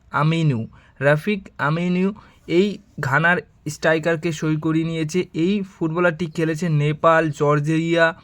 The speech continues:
ইরাকি সাইড আল খাবরা দলের হয়েও কিন্তু খেলেছে। তো যথেষ্ট ভালো একজন ইয়ং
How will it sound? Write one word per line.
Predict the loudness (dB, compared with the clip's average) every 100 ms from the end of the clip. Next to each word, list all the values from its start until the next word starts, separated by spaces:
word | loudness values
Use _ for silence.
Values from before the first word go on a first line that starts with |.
| -20 -20 _ -4
ইরাকি | 2 6 4 2 -2
সাইড | 0 2 0 0
আল | 0 2
খাবরা | 0 0 2 2
দলের | 2 2 2
হয়েও | 0 0
কিন্তু | -4 -4 -4
খেলেছে। | -2 -2 -4 -8 -10 -18 -20 -8
তো | 0
যথেষ্ট | 2 2 0
ভালো | 0 4 4 4
একজন | 2 0 -2 -2 -4 -2
ইয়ং | 2 4 4